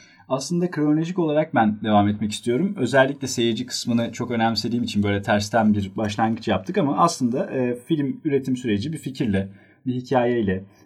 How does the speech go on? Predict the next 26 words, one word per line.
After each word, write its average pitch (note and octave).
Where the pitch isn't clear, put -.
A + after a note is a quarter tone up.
bir B2
yazım A#2+
süreciyle, G#2
yani B2
senaryoyla, A2+
e, G#2
başlayan G#2
bir F#2+
süreç. F3+
Dolayısıyla E3+
sizin, D#3+
e, A#2+
filminizin C3+
adı B2
da C3
Diyalog A#2+
olduğu C3
için F#3+
senaryo A#2+
için A2+
çok B2
önemli A2+
bir A2
unsur. G2
Belki G2+
de G2+